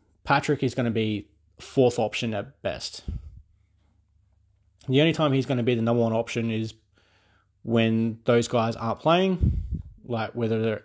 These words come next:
injuries, we're coming down to the final few games of the season, seeding's locked up,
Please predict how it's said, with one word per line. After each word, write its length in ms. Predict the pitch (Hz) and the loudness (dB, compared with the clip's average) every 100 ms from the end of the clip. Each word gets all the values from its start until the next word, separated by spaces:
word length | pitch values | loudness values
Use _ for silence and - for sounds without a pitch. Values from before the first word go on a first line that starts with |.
| - | -4
injuries, 800 | 139 135 139 135 123 117 - - _ _ _ _ _ _ _ _ _ _ | 0 2 4 4 2 -4 -12 -18 _ _ _ _ _ _ _ _ _ _
we're 200 | - 143 | -8 -4
coming 260 | - 131 127 | 2 2 4
down 180 | 127 123 | 2 0
to 100 | 127 | -4
the 80 | 120 | -2
final 280 | 127 120 | 0 0
few 160 | 120 123 | 0 0
games 280 | 127 123 120 | 0 0 -2
of 60 | |
the 80 | 120 | -4
season, 800 | - 131 131 131 127 127 117 - - _ _ _ _ _ _ - | 0 2 2 2 0 -2 0 -2 -4 _ _ _ _ _ _ -12
seeding's 460 | - 143 143 135 123 | 2 4 6 4 4
locked 280 | 123 - | 2 4
up, 360 | 120 117 - | 2 2 -2